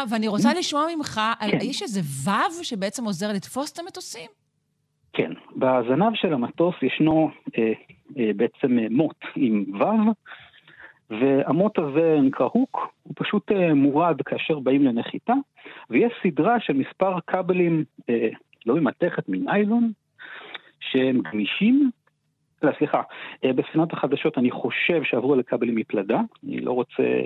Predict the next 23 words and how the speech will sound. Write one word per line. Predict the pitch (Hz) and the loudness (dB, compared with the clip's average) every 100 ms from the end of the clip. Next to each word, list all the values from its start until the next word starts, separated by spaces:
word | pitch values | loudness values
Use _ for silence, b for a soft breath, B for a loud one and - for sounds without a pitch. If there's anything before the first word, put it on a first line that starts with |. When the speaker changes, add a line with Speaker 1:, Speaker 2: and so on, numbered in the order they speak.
| - - | -4 -4
Speaker 1:
להטעות, | 110 - - 269 - B B B B B 104 | -4 -4 -2 -2 -4 B B B B B -2
ופשוט, | 139 - 139 - 190 - 220 | -2 0 -2 0 -2 0 2
אה, | 208 202 190 175 - - | 4 4 2 0 -4 0
אה, | 147 147 - - - | 2 2 0 -8 -2
עוברים | 143 127 135 202 220 | 0 2 2 4 2
את | - 165 | 2 2
הכבלים | 151 143 170 160 165 160 | 2 0 -2 2 2 4
האלה, | 135 117 117 110 | 4 4 2 2
ואם | 120 151 | 2 2
הוו | 170 160 170 170 | 4 2 0 0
לא | 196 208 | 2 2
נתפס, | 202 - 269 247 - | 0 0 0 0 0
אז | 147 | 0
הטייס | 151 143 156 - | 0 0 0 -2
פשוט, | 143 156 - 165 | -4 -2 0 0
אה, | 147 | 0
פותח | - 139 139 135 - | 0 0 0 -2 0
פול | 139 135 | 0 0
גז, | 104 101 95 - _ - | 0 -4 -4 -6 _ -4
והולך | 123 214 147 131 | 0 2 0 0
ומנסה, | 120 120 - 143 - | 0 -2 -4 -6 -4
ומנסה | 143 147 156 - 160 | -4 -2 -2 -2 -6
שוב. | - 127 123 | -4 -6 -6